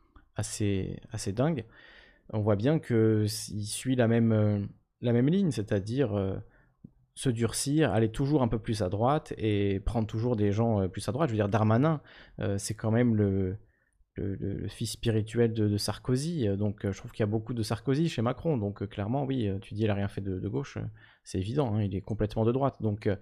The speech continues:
se dire de gauche tout en ayant une politique de droite, c'est un peu la marque de fabrique, euh, des,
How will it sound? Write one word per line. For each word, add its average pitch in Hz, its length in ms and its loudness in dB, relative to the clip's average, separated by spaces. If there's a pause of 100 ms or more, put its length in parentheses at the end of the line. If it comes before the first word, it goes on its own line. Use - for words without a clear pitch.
(460)
se - 200 -2
dire 139 280 2
de 147 80 4
gauche 143 260 4
tout - 180 -8
en 127 120 4
ayant 120 100 6
une 113 100 4
politique 107 340 -2
de 101 60 2
droite, 123 300 2
c'est - 200 -4
un 101 100 2
peu 131 100 -2
la 120 100 4
marque 120 220 4
de 117 80 2
fabrique, 123 520 0
euh, 110 200 4
des, 104 400 2